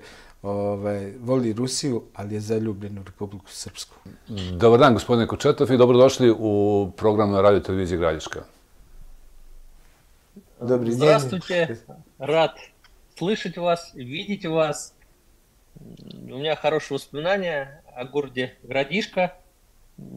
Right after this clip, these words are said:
Speaker 1: On je
Speaker 3: Мне очень
Speaker 1: veoma rad da
Speaker 3: приятно.
Speaker 1: vas i čuje i vidi i ima jako lijepe uspomene o gradu Gradiška.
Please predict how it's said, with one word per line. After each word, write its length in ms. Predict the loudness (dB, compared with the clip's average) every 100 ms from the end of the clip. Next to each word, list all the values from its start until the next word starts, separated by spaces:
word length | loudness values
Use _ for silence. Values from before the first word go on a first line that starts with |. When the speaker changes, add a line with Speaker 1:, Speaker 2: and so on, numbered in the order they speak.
| -6
Speaker 1:
On 260 | -2 0 4
je 100 | 4
Speaker 3:
Мне 100 | 4
очень 60 |
Speaker 1:
veoma 200 | 4 4
rad 120 | 6 4
da 60 |
Speaker 3:
приятно. 100 | 4
Speaker 1:
vas 300 | 0 -2 -4
i 220 | -4 -4 -6
čuje 420 | -4 2 4 4
i 20 | 0
vidi 280 | -4 -4
i 540 | -2 0 0 -2 -4 -4
ima 180 | -2 0
jako 380 | 2 2 0
lijepe 280 | -2 -2 -2
uspomene 520 | -4 -6 -8 -6 -6
o 40 | -6
gradu 380 | -2 -4 -4 -10 _ -16
Gradiška. 480 | -12 -10 -8 -4